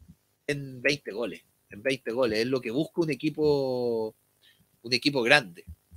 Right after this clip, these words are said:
un equipo grande. Así es que esperemos que se pueda, que se pueda suplir con, porque son dos goles, son dos goles importantes,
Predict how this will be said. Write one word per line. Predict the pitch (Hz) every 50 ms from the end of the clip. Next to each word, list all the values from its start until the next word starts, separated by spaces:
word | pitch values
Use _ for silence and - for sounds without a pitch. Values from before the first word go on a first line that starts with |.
| -
un | - 117 120
equipo | 107 - 127 117 120 120
grande. | 120 139 139 120 104 104
Así | - - 123
es | -
que | - 123 113 113 107 104 - - - 82 80 _ _ _ _ _ _
esperemos | - _ - 117 139 165 185 185 -
que | - 156
se | - 151
pueda, | 131 147 160 160 160 156 151 147 143 135 127 120 113 110 - _ _ _ _
que | - 117
se | - 113 101
pueda | 135 147 143 127
suplir | - - 95 123 147 156 143 131 143 - _ _ _ _ _ _
con, | - - 127 135 139 143 143 139 139 139 135 135 135 135 131 131 131 127 123 123 _ _ _ -
porque | 107 98 -
son | - 127 120
dos | 110 110 101
goles, | 143 139 113 107 117
son | - - 107
dos | 101 98
goles | 107 110 107 101
importantes, | 101 95 - 107 95 - - 123 107 - - 131 151